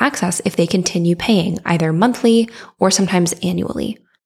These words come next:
It's important to note that many higher priced courses do include a payment plan option, but that's different from a subscription. So a payment plan has a set schedule and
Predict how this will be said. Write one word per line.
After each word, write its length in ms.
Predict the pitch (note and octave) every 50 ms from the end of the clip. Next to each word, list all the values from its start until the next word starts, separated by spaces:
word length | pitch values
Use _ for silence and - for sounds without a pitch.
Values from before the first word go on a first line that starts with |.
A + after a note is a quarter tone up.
| _ _ _ _ _ _
It's 140 | - A3 -
important 380 | B3+ B3 - D4 - D#4 E4 -
to 60 | E4
note 360 | C4+ A3 G3 G3+ G#3+ - -
that 120 | G3+ G3 -
many 280 | F#3 F3+ F#3 G3 G#3
higher 320 | F#3 - - E3 E3 F3 F#3+
priced 320 | - - G3 G3 - -
courses 440 | - F3+ F3+ - A3 A3+ A#3 A3+ - - - - _ _
do 120 | A3 A3 A#3
include 440 | A#3+ A3+ - - G#3+ G#3+ G#3 - -
a 240 | - F#3+ F#3+ F#3+ F#3
payment 380 | F#3 - - A#3+ A#3+ B3 A3+ -
plan 240 | - F3+ E3 - -
option, 400 | - - - - - - G3+ - _ - - - - - _
but 120 | G#3+ G#3
that's 240 | A#3 A#3+ B3 - -
different 300 | C4+ - C4+ B3+ B3 -
from 340 | - - G#3+ G#3 G#3 G#3 -
a 140 | G3+ F#3+ F#3+
subscription. 640 | F#3 - D#3+ - - - E3 - - - - - - _ _ _ _ _ _ _ _ _ _ _
So 260 | - - A#3+ G#3+ - - -
a 60 | -
payment 320 | - B3+ C4+ D4+ C#4 C#4+
plan 260 | - A3 G3+ G3 F#3+
has 240 | F#3+ - - F#3+ -
a 80 | A3+ F3
set 320 | - - - - - -
schedule 560 | - - - F#3+ F#3+ F#3 G#3+ A3 A3+ - - -
and 240 | F#3+ F#3 F3+ F3+